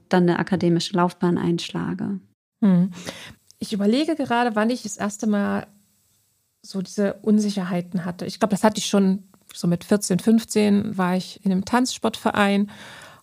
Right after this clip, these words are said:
Speaker 2: Da misst du dich natürlich auch mit den anderen, wer darf denn in der ersten Reihe stehen und so weiter und so fort. Ab wann fängt das denn ungefähr an?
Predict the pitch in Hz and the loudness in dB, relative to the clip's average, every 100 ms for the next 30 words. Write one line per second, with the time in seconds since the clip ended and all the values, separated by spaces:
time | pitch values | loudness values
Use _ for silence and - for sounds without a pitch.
0 | _ - 190 202 214 240 - 220 202 196 | _ 0 2 6 6 6 4 2 4 4
1 | 190 202 254 254 208 196 - 254 240 208 | 2 4 4 4 2 4 4 4 6 4
2 | 202 196 190 202 196 190 190 - 208 214 | 4 4 2 4 4 4 2 2 2 4
3 | 240 233 - 202 208 202 196 190 185 180 | 4 4 2 2 4 2 2 0 0 0
4 | 185 202 196 185 185 - 208 - - - | -2 -2 -2 -2 -2 -2 -4 -4 -20 -18
5 | - - - _ 202 202 - 185 180 254 | -18 -20 -20 _ -4 -4 -2 2 4 2
6 | 339 359 - _ _ - 262 311 269 - | 0 -4 -10 _ _ 2 2 4 0 2
7 | 233 208 277 285 247 - 208 196 196 208 | 2 4 4 4 2 2 0 2 2 4
8 | 175 185 | 4 0